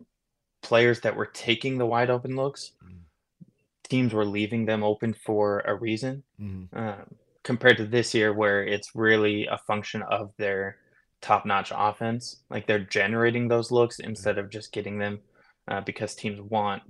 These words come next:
Speaker 1: players with low percentages to shoot. So it's really when their offense gets flowing and they're hitting them, how do you stop that? And they did not shoot well inside last night.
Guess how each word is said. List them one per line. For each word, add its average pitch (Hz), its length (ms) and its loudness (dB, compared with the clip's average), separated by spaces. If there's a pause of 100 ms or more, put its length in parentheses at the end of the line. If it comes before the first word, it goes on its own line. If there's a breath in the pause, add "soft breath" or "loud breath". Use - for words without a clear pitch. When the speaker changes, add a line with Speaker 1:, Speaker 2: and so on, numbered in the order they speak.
Speaker 1:
players 98 540 -2
with 117 240 -6
low 101 160 0
percentages 110 680 -10
to 120 100 -12
shoot. - 280 -10 (540 soft breath)
So 104 300 0 (720)
it's 120 180 -2
really 123 580 8
when 117 220 -2
their 107 140 6
offense 113 420 4
gets - 200 -8
flowing 117 520 4
and 113 120 -4
they're 101 120 0
hitting 113 260 0
them, 113 220 2 (600)
how 120 100 -6
do 139 100 -2
you 127 100 2
stop 120 380 6
that? 92 260 -2
And 113 160 0
they 123 220 6
did 127 220 6
not 123 260 4
shoot 135 220 -2
well 117 240 6
inside 110 420 2
last 95 240 -10
night. 101 200 -14